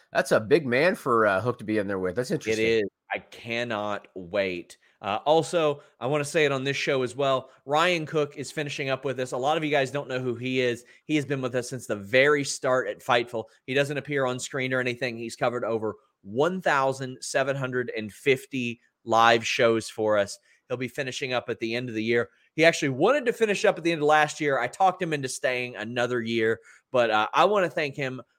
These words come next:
Speaker 2: for all that he has done over the past, gosh, uh, five, six years almost now. So, uh, a big thank you to Ryan Cook for all that, uh, for all that he's done and all the work and all the shows he's sat through. And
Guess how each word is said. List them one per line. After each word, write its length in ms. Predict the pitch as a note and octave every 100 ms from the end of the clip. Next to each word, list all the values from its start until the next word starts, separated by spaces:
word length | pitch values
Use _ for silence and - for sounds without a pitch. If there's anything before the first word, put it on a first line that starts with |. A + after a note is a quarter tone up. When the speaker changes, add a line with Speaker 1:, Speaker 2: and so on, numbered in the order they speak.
| _
Speaker 2:
for 320 | - A#2 A2+
all 300 | A#2+ C#3 F3+
that 140 | F3+ D3+
he 140 | D3+ C3+
has 140 | A#2
done 440 | A#2+ A2+ A2 G#2+ G#2+
over 200 | A#2 A#2
the 100 | A2
past, 500 | B2 A2 G#2+ - -
gosh, 400 | A#2 B2 A2+ - - _ _ _
uh, 240 | G2 G2 F2+ _
five, 500 | - A#2 B2 D3+ C#3+
six 340 | - D#3+ C#3+ -
years 500 | B2 F3 D#3+ G#2+ -
almost 540 | A2 A2 G#2 G2+ -
now. 320 | A2+ G2+ G2 - _ _
So, 380 | - - B2 A#2
uh, 300 | G#2+ G#2 G#2
a 20 |
big 280 | A2 F#3+ D3+
thank 340 | - C#3+ A#2+ -
you 260 | G#2+ G2 - _ _ _ -
to 400 | B2+ A#2 A2+ A2
Ryan 400 | B2+ C3 B2 A2+
Cook 380 | C3 A2+ G2 -
for 180 | - A#2
all 220 | A#2 A2
that, 400 | G#2+ G2+ G2 F#2+
uh, 320 | F#2+ F#2+ F#2 D#2+
for 180 | - D3
all 140 | D#3 D#3
that 140 | C3
he's 200 | B2+ A2+
done 300 | G2 A2 G#2+
and 100 | G#2
all 220 | - E3+ D#3+
the 80 |
work 320 | C3 A#2 A2 G#2+
and 80 |
all 120 | C#3 E3
the 80 |
shows 340 | C#3+ D#3 C#3 B2+
he's 240 | G#2+ G2+
sat 320 | - C#3 -
through. 340 | - B2+ A#2+ A#2+
And 220 | G#2 F#2+